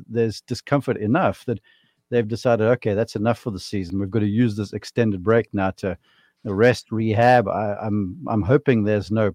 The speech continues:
procedures involved, because any of those joints, when it comes to golf, it's a very big deal. You know, shoulders, knees, wrists, elbows, that sort of stuff. So I wish him all of the best, and, and it sucks to not defend your title,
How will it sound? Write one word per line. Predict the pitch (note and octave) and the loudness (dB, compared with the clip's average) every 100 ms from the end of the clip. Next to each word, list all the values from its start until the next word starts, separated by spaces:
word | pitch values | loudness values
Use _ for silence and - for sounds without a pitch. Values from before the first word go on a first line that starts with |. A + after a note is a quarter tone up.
| - | -6
procedures | G2 - B2+ C#3 B2 G2+ | -14 -2 0 2 2 0
involved, | F2 F2 D#2+ C#2+ F2 G#2+ _ _ _ _ _ _ | -2 -6 -4 -6 -6 -10 _ _ _ _ _ _
because | A#2 - B2 F#2 | -6 0 0 2
any | C3 C3+ | 4 4
of | A#2 | 6
those | A#2 G#2+ | 4 4
joints, | G2 A2+ C3 B2+ - - | 2 4 4 4 -2 -6
when | G#2 | -6
it | G2 | -4
comes | A2+ A2+ | -2 -2
to | - | -2
golf, | F#2 A2+ A2 | 0 0 0
it's | G#2 - | -6 -8
a | |
very | F#2+ G#2 | 0 0
big | F#2+ F2+ | 0 -4
deal. | G2+ A#2 D#2+ - | -2 -4 -6 -10
You | |
know, | F#2 | -8
shoulders, | F2+ - G#2+ G2+ F#2+ | -8 -2 -2 0 -4
knees, | F#2+ G#2 G#2 F2+ F2 | -2 -2 -2 -6 -6
wrists, | G2 G#2 - - - _ - | -4 -4 -8 -16 -16 _ -10
elbows, | G#2 G2+ G2+ D#2+ | -6 -2 -2 -4
that | G2 | -8
sort | - | -8
of | E2+ | -10
stuff. | - G#2 | -4 -4
So | - G#2+ G2+ _ _ _ _ - | -2 -6 -6 _ _ _ _ 0
I | |
wish | B2+ D3+ | 4 4
him | D3+ | 6
all | D3 C#3+ | 6 6
of | |
the | B2 | 6
best, | C3 C#3 - - - | 8 8 4 -14 -8
and, | A#2+ | -4
and | A#2 A#2+ | 0 0
it | A#2 | -2
sucks | - A#2 - | 0 -2 -2
to | G#2+ | -2
not | A2 G#2 | 0 -2
defend | A2 G#2+ G2 | -6 -2 -2
your | F2+ | -2
title, | F#2+ F#2 - | -2 -2 -6